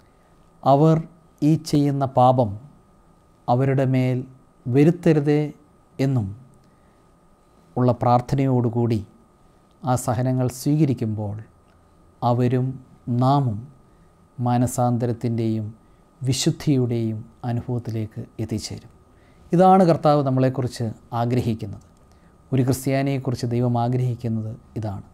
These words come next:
ചുറ്റുപാടുമുള്ള വ്യക്തികളിൽ മാനസാന്തരം നടക്കണം. ചെറുതും വലുതുമായി നമ്മളെ വേദനിപ്പിച്ച വ്യക്തികൾ മാനസാന്തരപ്പെടണം. അതിന് നാം ഇനി ഒരു തടസ്സമായി മാറാതിരിക്കട്ടെ. നാം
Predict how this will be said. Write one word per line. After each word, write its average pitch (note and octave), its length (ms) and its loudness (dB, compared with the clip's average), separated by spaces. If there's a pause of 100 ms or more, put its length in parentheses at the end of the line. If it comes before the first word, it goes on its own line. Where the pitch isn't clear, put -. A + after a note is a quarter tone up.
(460)
ചുറ്റുപാടുമുള്ള B2 640 0
വ്യക്തികളിൽ A2+ 560 -4 (260)
മാനസാന്തരം A#2 800 -2
നടക്കണം. - 400 -14 (840)
ചെറുതും D3 360 2
വലുതുമായി C3+ 580 2 (160)
നമ്മളെ B2+ 240 0
വേദനിപ്പിച്ച B2+ 500 -2
വ്യക്തികൾ A2+ 380 -4 (320)
മാനസാന്തരപ്പെടണം. A2 960 -4 (840)
അതിന് A#2+ 400 0 (380)
നാം E3 280 6 (300)
ഇനി C3+ 240 2 (340)
ഒരു B2 160 -4
തടസ്സമായി A#2 680 -4
മാറാതിരിക്കട്ടെ. A2 840 -6 (720)
നാം C3+ 280 4